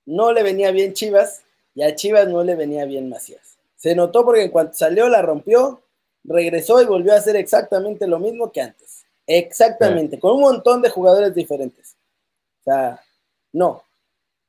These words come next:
Speaker 1: Entonces, yo si fuera Chivas, lo mandaba y les decía, mira, te lo presto un año, con opción a compra, pero casi, casi obligatoria. Lo pones a jugar, aquí hubo que cuá, no sé qué. Y después, mira, te...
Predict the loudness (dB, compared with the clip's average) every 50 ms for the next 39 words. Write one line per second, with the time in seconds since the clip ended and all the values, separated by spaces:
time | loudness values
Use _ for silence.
0 | _ _ _ -2 -2 -2 -2 -2 -6 -10 -18 _ _ -2 0 0 0 0 0 2
1 | 2 2 2 2 2 2 4 2 2 0 -4 -8 -6 -4 -4 -2 -2 -2 0 2
2 | 4 4 6 4 2 2 -2 -8 _ _ _ _ _ _ -16 -14 -14 -12 -12 -10
3 | -8 -8 -6 -6 -6 -8 -6 -6 -8 -6 -6 -6 -8 -8 -8 -8 -6 -4 -4 -4
4 | -2 -4 -6 -6 -8 -14 _ _ _ -8 -8 -6 -6 -6 -4 -2 -2 -2 -2 0
5 | 0 0 0 2 2 2 2 0 -2 -8 _ -10 -6 -6 -6 -2 0 2 2 2
6 | 0 0 0 0 0 0 -2 -4 -4 -4 -4 -4 -4 -2 0 0 2 2 2 2
7 | 0 -4 _ _ _ _ _ _ _ _ _ _ _ _ _ _ _ _ _ _
8 | _ _ _ _ _ _ -4 -4 -2 0 0 0 2 2 0 0 -2 -2 -4 -4
9 | -2 2 4 4 6 6 4 2 0 -2 -2 -2 -2 -4 -6 -8 -10 -12 -6 -2
10 | -2 -2 -2 -2 -6 -8 -12 -10 -6 -4 -4 -4 -6 -12 _ _ _ _ _ _
11 | _ _ _ _ -4 -4 -2 -2 0 4 4 6 6 4 4 2 2 2 2 0
12 | -4